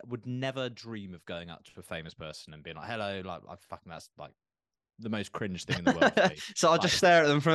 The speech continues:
Speaker 2: the other
Speaker 1: yeah,
Speaker 2: side of the
Speaker 1: so I
Speaker 2: gym.
Speaker 1: just,
Speaker 2: <laughs>
Speaker 1: I just smell them, like, nearby.
Speaker 2: <laughs>
Speaker 1: Um,
Speaker 2: So are you done,
Speaker 1: um,
Speaker 2: are you done with that bench press? Yes. <laughs>
Speaker 1: It's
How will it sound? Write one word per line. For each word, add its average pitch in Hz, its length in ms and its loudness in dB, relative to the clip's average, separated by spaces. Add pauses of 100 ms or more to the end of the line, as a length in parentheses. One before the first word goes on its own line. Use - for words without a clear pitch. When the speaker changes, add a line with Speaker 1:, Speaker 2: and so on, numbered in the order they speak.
Speaker 2:
the 156 40 4
other - 40 6
Speaker 1:
yeah, - 40 4
Speaker 2:
side 165 140 8
of 151 60 4
the 151 40 2
Speaker 1:
so 151 160 4
I 151 60 6
Speaker 2:
gym. 170 100 -2
Speaker 1:
just, 175 160 2
Speaker 2:
<laughs> 214 400 0
Speaker 1:
I - 80 0
just 113 260 -6
smell 127 280 -4
them, 90 260 -12
like, 90 160 -12
nearby. 92 500 -6 (260)
Speaker 2:
<laughs> - 280 -14
Speaker 1:
Um, 101 480 -6 (840)
Speaker 2:
So 165 160 -2
are - 80 0
you 196 140 2
done, 196 180 2
Speaker 1:
um, 196 60 -2
Speaker 2:
are - 40 0
you 180 140 2
done 185 180 2
with 175 120 0
that 185 180 0
bench 185 260 0
press? 131 260 -2
Yes. 151 280 -4
<laughs> - 1500 -20
Speaker 1:
It's - 220 6